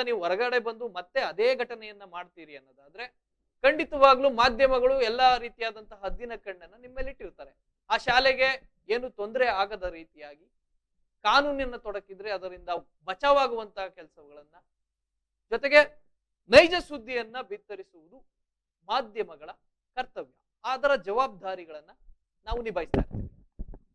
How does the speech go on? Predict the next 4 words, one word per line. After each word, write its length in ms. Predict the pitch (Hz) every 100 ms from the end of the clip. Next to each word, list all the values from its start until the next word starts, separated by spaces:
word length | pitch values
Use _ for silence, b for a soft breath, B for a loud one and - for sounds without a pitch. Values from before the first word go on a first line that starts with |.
| - - _ _ - _
ನೀವು 160 | 208 247
ಯಾವುದೇ 320 | 214 247 277
ರೀತಿಯಾದಂತಹ, 960 | 269 - 254 247 240 - 214 226 226 - - - -
ಆ, 80 | -